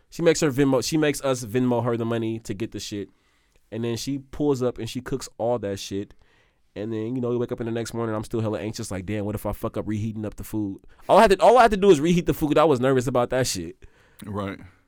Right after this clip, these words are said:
Speaker 1: We got that food reheated. I think we had, well, we had eggs,
Speaker 2: Sausage.
Speaker 1: sausage.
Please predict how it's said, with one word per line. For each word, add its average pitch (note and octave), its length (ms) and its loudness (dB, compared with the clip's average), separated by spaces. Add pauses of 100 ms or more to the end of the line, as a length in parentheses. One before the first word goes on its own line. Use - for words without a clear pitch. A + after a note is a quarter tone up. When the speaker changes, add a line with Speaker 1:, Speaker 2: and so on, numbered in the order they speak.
(260)
Speaker 1:
We A#2 60 -8
got A#2 160 -2
that A#2+ 160 -2
food B2 340 0
reheated. A#2+ 380 -2
I B2 80 0
think A#2+ 180 -8
we A#2 120 -4
had, G2+ 200 -4
well, G2+ 160 -4
we A#2 100 -4
had F#2+ 200 -6 (140)
eggs, B2 640 0 (320)
Speaker 2:
Sausage. A#2 560 -8
Speaker 1:
sausage. B2+ 640 0